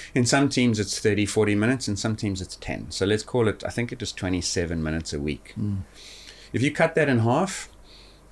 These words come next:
Speaker 1: do you injure a player because he's no longer accustomed?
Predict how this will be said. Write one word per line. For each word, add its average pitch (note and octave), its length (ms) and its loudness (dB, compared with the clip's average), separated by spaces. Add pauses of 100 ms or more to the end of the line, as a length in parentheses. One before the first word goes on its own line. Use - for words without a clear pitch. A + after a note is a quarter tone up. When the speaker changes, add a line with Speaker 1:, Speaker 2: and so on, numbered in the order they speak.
(140)
Speaker 1:
do A2+ 80 0
you C3 220 4
injure C3+ 360 4
a B2+ 40 0
player A#2+ 320 4
because G#2 280 -2
he's F#2+ 140 -2
no G2 160 4
longer G2+ 300 4
accustomed? - 640 -4